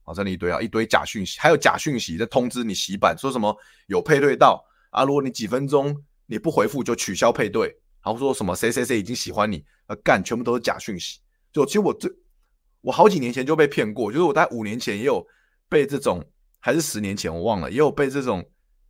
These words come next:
交友软体的假讯息给骗过，我就觉得干，很不爽。所以以后我只要看到交友软体有假讯息，我直接删掉，直接不用。然后就听说现在欧米也有，所以我是，我还是不，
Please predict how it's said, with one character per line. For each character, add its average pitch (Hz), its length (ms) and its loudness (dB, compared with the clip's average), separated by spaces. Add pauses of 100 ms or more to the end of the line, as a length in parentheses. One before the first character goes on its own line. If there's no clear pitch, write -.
交 147 220 6
友 135 80 6
软 107 200 2
体 101 120 -8
的 92 100 -4
假 87 160 -2
讯 120 160 -6
息 98 120 -8
给 85 80 -4
骗 95 260 -4
过， 95 160 -4
我 92 100 -6
就 143 80 -6
觉 147 160 -4
得 - 80 -10
干， 95 320 -6
很 90 120 -12
不 127 80 -6
爽。 - 220 -8 (480)
所 143 120 -4
以 127 80 -2
以 113 40 -6
后 185 160 2
我 104 120 -4
只 - 80 -6
要 110 60 0
看 147 280 -2
到 147 280 2 (320)
交 170 120 2
友 143 40 4
软 123 120 0
体 123 80 -6
有 117 60 0
假 - 180 -4
讯 127 160 -6
息， 92 140 -8
我 85 80 -8
直 104 180 -12
接 123 120 -6
删 113 220 0
掉， 117 140 0
直 92 120 -8
接 110 80 -2
不 90 180 -10
用。 95 160 -4 (400)
然 - 0 -
后 95 100 -8
就 117 100 -4
听 135 180 -6
说 139 140 -2
现 143 100 0
在 - 60 2
欧 120 140 0
米 110 140 -6
也 87 160 -4
有， - 180 -8 (300)
所 113 100 -6
以 - 20 -2
我 95 120 -2
是， 107 260 -8 (300)
我 95 80 -4
还 101 160 -2
是 110 80 -4
不， 92 160 -10